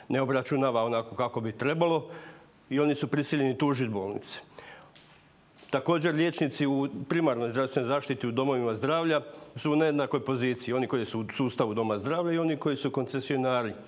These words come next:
Za isti posao liječnik u domu zdravlja je puno manje plaćen, a ravnatelj doma zdravlja nema alat da nagradi oni koji žele i koji rade. A plus toga, pacijenti, nažalost, evo,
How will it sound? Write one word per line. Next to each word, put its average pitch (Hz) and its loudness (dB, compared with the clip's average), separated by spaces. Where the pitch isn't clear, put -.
Za 117 2
isti 175 2
posao 165 2
liječnik 147 0
u 160 2
domu 139 2
zdravlja 127 2
je 110 0
puno 120 2
manje 110 0
plaćen, 185 2
a 120 2
ravnatelj 165 2
doma 156 2
zdravlja 156 2
nema 151 2
alat 135 2
da 123 0
nagradi 127 0
oni 117 0
koji 120 -2
žele 123 0
i 110 -2
koji 113 0
rade. 87 -4
A 107 -6
plus 175 0
toga, 170 4
pacijenti, 160 2
nažalost, 139 2
evo, 117 0